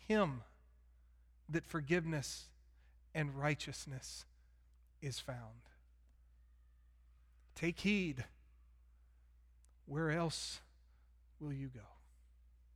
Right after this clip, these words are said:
Let's pray. Father in heaven, maybe there are some here today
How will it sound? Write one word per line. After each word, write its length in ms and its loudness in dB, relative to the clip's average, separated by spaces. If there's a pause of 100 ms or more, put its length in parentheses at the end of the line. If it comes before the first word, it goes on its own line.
(960)
Let's 120 -18
pray. 220 -18 (2500)
Father 340 8
in 80 8
heaven, 320 2 (4000)
maybe 360 6
there 260 4
are 160 4
some 320 2
here 240 0
today 400 -4